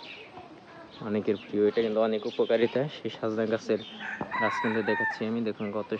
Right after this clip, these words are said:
সুন্দর আসলে সাজনি গাছটি। তো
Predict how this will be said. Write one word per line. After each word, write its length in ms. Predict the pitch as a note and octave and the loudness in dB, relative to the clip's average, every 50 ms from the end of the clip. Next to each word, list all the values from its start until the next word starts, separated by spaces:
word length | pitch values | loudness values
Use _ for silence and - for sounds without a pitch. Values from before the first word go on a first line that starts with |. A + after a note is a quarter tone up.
| - - | -4 -2
সুন্দর 300 | A#2 G#2+ A2 G#2 G#2 G2 | -2 0 0 0 0 -2
আসলে 300 | G#2 G2 - G#2+ F#2 F#2+ F2+ - - - - - - - - - - - - - - | -2 -4 -4 -4 -4 -4 -4 -6 -10 -16 -14 -14 -14 -14 -14 -14 -14 -14 -12 -8 -4
সাজনি 280 | G#2 F#2+ F#2+ F#2+ F#2+ | -2 0 0 0 0
গাছটি। 380 | F#2 - - - - - - G#2+ A2+ - - - - - - - - - - - - - - - - - - - - - - - - - - - - - - - - - - - - - - F#3+ G3+ G3+ F#3+ - - G3+ F#3 F#3 - G3 G#3 G3+ F#3+ A3 A#3 A#3+ A#3 A3+ A#3 A#3 A3+ G#3+ A3 G#3+ A3+ A3 G#3 G#3+ G#3 F3+ D#3+ E3 E3+ F#3 F#3+ F#3+ - - - - - - - - - - - D3+ G#3+ - - C4 D4 D4 - - | -2 -2 -6 -10 -8 -2 0 0 0 -2 -4 -12 -14 -14 -14 -14 -14 -14 -14 -16 -18 -18 -18 -18 -18 -18 -20 -20 -20 -20 -20 -20 -20 -20 -20 -20 -20 -20 -20 -20 -18 -18 -18 -18 -18 -16 -14 -12 -10 -10 -10 -12 -12 -12 -12 -12 -12 -12 -14 -14 -12 -12 -12 -12 -10 -12 -12 -12 -12 -14 -14 -14 -14 -16 -16 -16 -16 -14 -14 -12 -12 -12 -14 -14 -14 -16 -16 -18 -18 -18 -18 -16 -14 -14 -12 -12 -12 -12 -12 -12 -12 -8 0 4
তো 100 | C3 | 6